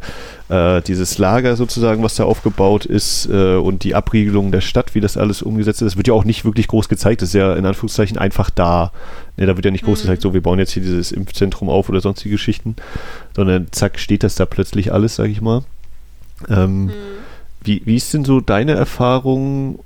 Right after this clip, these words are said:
Speaker 1: äh, für dich, ne? Also ich hab dich ja noch bis zum Flughafen gebracht und dann, ja, dann bist du angekommen in Korea und, äh, kannst
Speaker 2: Also
Speaker 1: du vielleicht
Speaker 2: ich,
Speaker 1: mal so ein
Speaker 2: ich,
Speaker 1: bisschen
Speaker 2: das,
Speaker 1: kurz erzählen?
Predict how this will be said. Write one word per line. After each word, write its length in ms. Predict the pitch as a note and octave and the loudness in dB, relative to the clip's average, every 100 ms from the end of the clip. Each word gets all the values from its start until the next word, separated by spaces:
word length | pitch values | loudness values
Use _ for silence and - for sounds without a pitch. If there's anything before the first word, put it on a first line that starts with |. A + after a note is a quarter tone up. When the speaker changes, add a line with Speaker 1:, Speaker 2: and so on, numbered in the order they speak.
| - | 0
Speaker 1:
äh, 440 | A2 A2 A2+ A2 | 2 4 4 2
für 180 | - - | -2 -2
dich, 280 | D#3+ C3+ - | 0 0 0
ne? 180 | A2 C#3+ | 2 2
Also 220 | G#2 G#2+ - - | 0 -4 -6 -6
ich 100 | - | -2
hab 80 | A2+ | 0
dich 80 | A2 | 2
ja 60 | G2+ | 0
noch 140 | G2+ | 0
bis 120 | - | -4
zum 100 | - | -6
Flughafen 420 | - D3+ D3 - C#3 | -6 0 0 0 -2
gebracht 500 | B2+ C3+ D#3 - - | 0 2 2 -2 -4
und 180 | A2 | 0
dann, 380 | A2 G#2+ A2+ A#2 - - - - - - - - | 0 0 -2 -4 -8 -16 -18 -18 -16 -16 -10 0
ja, 160 | A2 F2 | 2 2
dann 80 | |
bist 160 | G2 - | 2 0
du 60 | - | 0
angekommen 420 | C#3 D#3+ D3 C#3 | 0 0 0 0
in 80 | C#3+ | -2
Korea 480 | C#3+ C3+ D3 D#3 D#3 | 0 4 4 4 2
und, 340 | G3 A#3 A#3 - - | 2 0 -4 -8 -10
äh, 540 | F#2 G2+ G#2 G#2 G#2+ G#2+ - - - - - - - | -2 4 4 6 4 2 0 0 0 0 -2 -2 -2
kannst 200 | A2+ - | -2 0
Speaker 2:
Also 60 | |
Speaker 1:
du 80 | A#2 | 2
vielleicht 140 | A#2+ A2 | 0 0
Speaker 2:
ich, 60 | |
Speaker 1:
mal 60 | A2+ | -2
so 80 | A2+ | -2
ein 20 | |
Speaker 2:
ich, 60 | A2 | -2
Speaker 1:
bisschen 360 | - A2+ A2 | -2 -4 -6
Speaker 2:
das, 100 | B2 | -4
Speaker 1:
kurz 200 | A#2+ - | -2 0
erzählen? 440 | G#2 - A#2+ G2+ | -2 -2 0 0